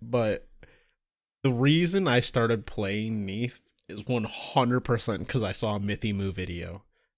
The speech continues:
And I know there's a lot of younger listeners right now that's like, "What the fuck is Mythy Moo?" Well, he's someone who used to do, like, uh, what is it? The actual God Guides? True God Guides?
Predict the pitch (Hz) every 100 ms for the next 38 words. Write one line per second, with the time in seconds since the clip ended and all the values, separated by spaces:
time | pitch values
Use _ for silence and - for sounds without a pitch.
0 | _ 131 123 131 147 165 156 131 113 110
1 | 123 131 131 131 131 127 131 123 123 120
2 | - 113 98 110 104 104 101 98 - 92
3 | - 73 92 151 - - 98 90 - 143
4 | 143 147 139 131 - 101 87 87 - _
5 | _ _ _ _ - 117 147 147 185 170
6 | 156 143 139 139 131 127 127 113 107 -
7 | - - 110 107 101 98 104 98 92 90
8 | - - - 107 123 160 151 151 165 160
9 | 165 170 175 170 - - - 131 147 151
10 | 151 156 160 165 165 160 -